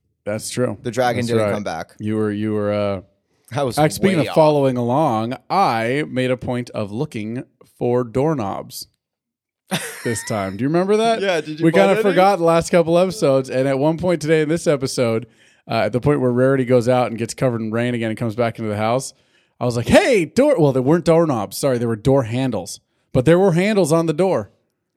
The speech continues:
Speaker 2: They just use their teeth?
Speaker 1: I, I don't know, but it was one of those, it's like, you know, like the push-click handles. Like, it's, it's not a knob 'cause they don't have thumbs. So
Speaker 2: Right.
Speaker 1: now I wanna know, like,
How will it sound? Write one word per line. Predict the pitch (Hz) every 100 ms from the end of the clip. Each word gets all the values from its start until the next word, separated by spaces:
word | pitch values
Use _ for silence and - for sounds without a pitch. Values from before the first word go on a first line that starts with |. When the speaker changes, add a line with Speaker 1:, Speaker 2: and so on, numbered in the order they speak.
| _ _ _ 110
Speaker 2:
They | 123
just | 131 -
use | 131
their | 127 107
teeth? | - 107 156 196
Speaker 1:
I, | 143 143
I | 113
don't | 120 117
know, | 110 110 135
but | 135
it |
was | 127
one | 127
of | 135
those, | 123 _
it's | 139 131
like, | 139 131
you | 202
know, | 151
like | 156 151
the | 135
push-click | - 165 - 156 -
handles. | 123 110 104 101
Like, | 98
it's, | 110 -
it's | 113 - - _ _ -
not | 131 175
a | 196
knob | 180 196 120 67 - _ _ _ _
'cause |
they | 139 233
don't | 262
have | 247
thumbs. | - 233 220 90 69 - _
So | 139
Speaker 2:
Right. | 147 147
Speaker 1:
now | 196 240
I |
wanna | 180 160 147
know, | 143 143 147
like, | 139 127 -